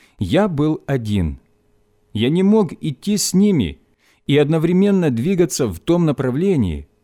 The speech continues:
куда, как я чувствовал, звал меня Святой Дух.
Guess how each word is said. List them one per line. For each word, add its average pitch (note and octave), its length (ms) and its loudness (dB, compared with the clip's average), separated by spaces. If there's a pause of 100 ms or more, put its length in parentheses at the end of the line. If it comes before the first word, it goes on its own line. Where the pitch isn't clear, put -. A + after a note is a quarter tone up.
(180)
куда, C3+ 400 -2
как B2 300 -4
я G#2 80 0
чувствовал, D#3 800 -4 (340)
звал G2 480 -2
меня F3 420 -2 (220)
Святой A2+ 580 -2
Дух. G2 460 -6